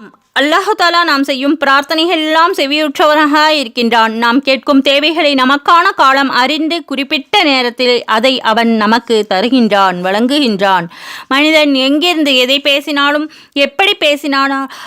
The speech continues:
அல்லாஹ் அதை நன்கறிவான் என்பதை மனிதன் உணர வேண்டும். இந்த தன்மை அல்லாஹ் ஒருவனுக்கே பொருந்தும்,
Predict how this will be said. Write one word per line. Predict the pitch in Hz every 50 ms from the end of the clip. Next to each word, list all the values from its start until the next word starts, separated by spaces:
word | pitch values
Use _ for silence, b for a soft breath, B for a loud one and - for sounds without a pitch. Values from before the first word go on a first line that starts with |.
| B B _ -
அல்லாஹ் | - 277 311 330 330 320 339 311 294
அதை | 285 262 262 269 262
நன்கறிவான் | 247 247 247 269 294 349 311 269 269 254 262 254 254
என்பதை | 247 233 233 233 233 233 226 233
மனிதன் | 226 214 208 233 247 254 254 254
உணர | 240 233 214 208 226 254 269 262
வேண்டும். | 240 208 196 185 196 190 190 185 180 B B 247 B B
இந்த | 254 277 285 285 294
தன்மை | 285 - 269 277 277 294 294 285 - - 247
அல்லாஹ் | 254 269 294 294 320 320 311 277
ஒருவனுக்கே | 294 302 330 359 370 349 302 - 381 381 370
பொருந்தும், | - 294 247 226 233 233 226 233 220 202 190 -